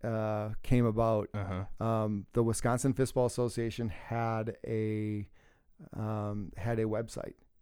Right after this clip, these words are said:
Speaker 2: Okay.
Speaker 1: which was found by some European clubs, and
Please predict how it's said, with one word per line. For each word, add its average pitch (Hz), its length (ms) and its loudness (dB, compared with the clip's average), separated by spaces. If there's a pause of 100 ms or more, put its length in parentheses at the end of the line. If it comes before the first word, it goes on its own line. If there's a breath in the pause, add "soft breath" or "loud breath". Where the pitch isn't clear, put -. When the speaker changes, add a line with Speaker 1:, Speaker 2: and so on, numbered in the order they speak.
(140)
Speaker 2:
Okay. 170 360 2
Speaker 1:
which 123 220 2
was 117 200 -2
found 117 640 2
by 110 380 0
some 110 500 0
European 120 600 0
clubs, 107 500 -4 (340 soft breath)
and 113 520 -2